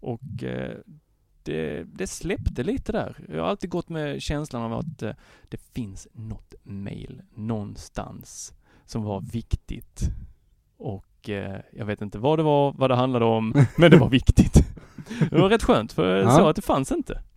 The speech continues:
Speaker 1: Det fann-, det där viktiga mailet fanns
Speaker 2: Nej.
Speaker 1: inte där. Så egentligen hade jag väl bara kunnat arkivera allt, men det gjorde jag inte.
Speaker 2: Jag är ju gravt sugen på att prova det här.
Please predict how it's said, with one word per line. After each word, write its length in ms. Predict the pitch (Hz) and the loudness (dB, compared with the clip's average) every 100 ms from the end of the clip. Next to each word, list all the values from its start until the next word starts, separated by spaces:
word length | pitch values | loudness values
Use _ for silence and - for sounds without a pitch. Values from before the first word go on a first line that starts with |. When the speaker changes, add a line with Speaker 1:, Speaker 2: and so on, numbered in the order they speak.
| - | -6
Speaker 1:
Det 80 | 202 | -4
fann-, 300 | 285 190 196 | -2 -4 -2
det 60 | |
där 100 | 247 | -2
viktiga 360 | 208 233 - 240 | -2 -4 -2 -2
mailet 240 | 254 160 | -2 -2
fanns 200 | 120 123 | 0 2
Speaker 2:
Nej. 60 | 190 | 0
Speaker 1:
inte 120 | 269 107 | -4 -8
där. 100 | - _ _ _ _ _ _ _ _ - - - | -10 _ _ _ _ _ _ _ _ -20 -20 -14
Så 420 | - 135 127 127 | -6 -2 0 0
egentligen 380 | 139 139 120 131 | 2 -2 -2 -2
hade 120 | 127 | -2
jag 40 | 107 | -2
väl 100 | 110 | -4
bara 140 | 113 | -6
kunnat 220 | 113 113 | -6 -10
arkivera 380 | 113 - - 120 | -10 -8 -8 -8
allt, 320 | - - - | -12 -14 -12
men 160 | 117 117 - - | -12 -12 -16 -14
det 60 | 123 | -10
gjorde 120 | 117 | -10
jag 80 | - | -10
inte. 140 | - - - | -14 -14 -2
Speaker 2:
Jag 200 | 117 127 | 4 6
är 60 | |
ju 120 | 143 123 | 4 2
gravt 300 | 139 110 - | 0 -2 -2
sugen 340 | 143 131 117 | 0 0 0
på 100 | 120 | -4
att 60 | 110 | -4
prova 340 | 151 151 113 | 0 0 0
det 60 | 143 | 0
här. 240 | 127 107 | 0 -2